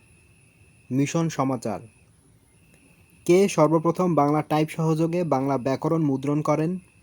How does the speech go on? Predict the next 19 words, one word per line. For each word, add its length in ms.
ব্রাসি 460
হ্যালহেড। 520
কলকাতায় 540
প্রথম 540
রঙ্গমঞ্চ 600
তৈরি 280
হয় 180
কত 200
সালে? 380
সতেরোশো 560
তেপ্পান্ন 460
সালে। 320
বাংলা 420
মৌলিক 400
নাটকের 460
যাত্রা 340
শুরু 260
হয় 240
কোন 200